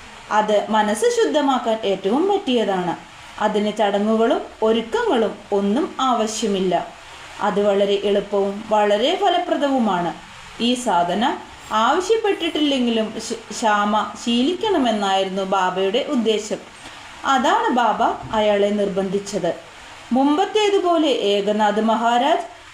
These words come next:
വിഷ്ണു സഹസ്രനാമം ഒരു അയൽവാസി സാധു ബ്രാഹ്മണനെ നിർബന്ധിച്ചു വായിപ്പിച്ച് കഷ്ടപ്പാടിൽ നിന്നും രക്ഷിച്ചതായി കേട്ടിട്ടുണ്ട്. വിഷ്ണു സഹസ്രനാമം വായിക്കലും പഠിക്കലും മനഃശുദ്ധി വരുത്താനുള്ള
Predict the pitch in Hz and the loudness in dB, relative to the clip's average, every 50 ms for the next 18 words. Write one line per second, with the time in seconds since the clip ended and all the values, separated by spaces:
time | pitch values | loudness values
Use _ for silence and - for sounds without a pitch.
0 | - - 196 233 233 - - 381 440 440 403 339 339 339 330 311 262 262 254 240 | -10 -4 -2 -2 -2 0 -2 -2 0 2 4 4 4 4 2 0 0 0 2 2
1 | 233 226 214 214 - 196 196 196 202 185 180 190 190 196 208 202 214 214 214 214 | 2 0 0 0 0 0 2 2 2 2 2 2 2 0 0 2 2 2 2 2
2 | 220 311 370 403 392 - - 220 190 190 196 214 359 403 415 392 339 330 311 294 | 0 0 0 0 -2 -2 -2 0 0 0 0 0 0 0 2 2 2 2 2 0
3 | 285 269 254 240 233 220 214 208 196 180 190 247 277 277 415 403 - 440 415 349 | 0 0 0 0 0 0 -2 -2 -2 -2 -2 -2 -2 -2 -2 -2 -2 0 2 4
4 | 269 254 233 226 190 220 220 - 226 208 196 214 208 208 - - 220 - - 359 | 4 4 2 0 -2 -6 -8 -4 -4 -4 -2 -2 -4 -6 -4 -8 -8 -2 0 2
5 | 440 453 440 359 330 294 262 247 233 226 208 190 196 - - 277 269 - - 254 | 2 2 2 2 0 2 2 2 2 0 0 -2 -4 -4 -6 -8 -4 -2 -2 0
6 | 247 214 202 202 202 - 208 196 196 - 220 220 226 466 403 247 175 143 - - | 0 0 0 -2 -2 0 -2 -2 -2 -2 -6 -2 0 0 0 0 -2 -2 -6 -8
7 | - - - - - - - - - - - - - - 233 294 269 277 - 240 | -16 -20 -20 -20 -20 -18 -18 -18 -18 -20 -20 -16 -8 -4 -2 -2 -2 0 0 0
8 | 220 233 233 208 208 208 - 220 208 208 208 202 202 202 202 202 202 208 202 208 | 0 2 2 2 2 0 -2 -2 -2 0 0 2 2 2 0 2 2 2 2 2
9 | 214 208 208 208 254 277 349 427 - - - - - - - - 214 214 214 220 | 0 -2 -2 -2 0 0 0 -2 -4 -8 -14 -20 -18 -8 -2 0 2 2 2 -2
10 | - - 226 220 202 190 196 202 196 190 208 240 - 403 403 415 427 403 403 359 | -2 -2 -2 -2 -2 -2 -2 -2 0 0 -2 0 -2 -2 0 2 2 2 2 2
11 | 320 - - 277 262 247 226 214 202 196 | 0 0 0 0 0 2 0 0 0 0